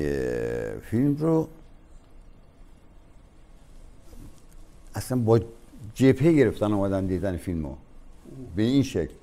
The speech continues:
Speaker 1: یعنی از اون اول بگن که این بد این فیلم اصلاً. با این چیز اومدن، اه، فیلم نشستن دیدن و، و گفتن بعد و ب-، ب-، مردم هم تحریک کردن. مردم، و بعدش هم نشستن نوشتن، با نوشتن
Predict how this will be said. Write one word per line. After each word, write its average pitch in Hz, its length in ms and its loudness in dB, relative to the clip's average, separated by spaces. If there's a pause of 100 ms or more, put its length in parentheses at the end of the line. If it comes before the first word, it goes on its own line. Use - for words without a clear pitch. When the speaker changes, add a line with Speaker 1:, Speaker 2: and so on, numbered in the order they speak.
(140)
Speaker 1:
یعنی 104 160 -2
از 117 180 0
اون 127 120 -2
اول 110 340 0
بگن 123 280 2
که 123 140 -4
این 120 200 -2
بد 123 220 6
این 90 160 0
فیلم 73 260 -8
اصلاً. 65 280 -12 (1040)
با 104 120 4
این 156 340 2
چیز 123 260 -2
اومدن، 98 400 -2
اه، 85 320 -2
فیلم 95 480 -4
نشستن 85 440 -8
دیدن 82 360 -6
و، 123 180 -2 (320)
و 95 100 4
گفتن 98 280 -2
بعد 113 300 2
و 110 100 6
ب-، 95 100 0
ب-، 90 80 0 (260)
مردم 98 400 -2
هم 104 80 -2
تحریک 82 400 -4
کردن. 76 320 -8 (100)
مردم، 82 420 -6 (240)
و 107 80 2
بعدش 113 280 2
هم 120 120 0
نشستن 90 400 -4
نوشتن، 92 400 -4
با 104 160 2
نوشتن 92 580 -2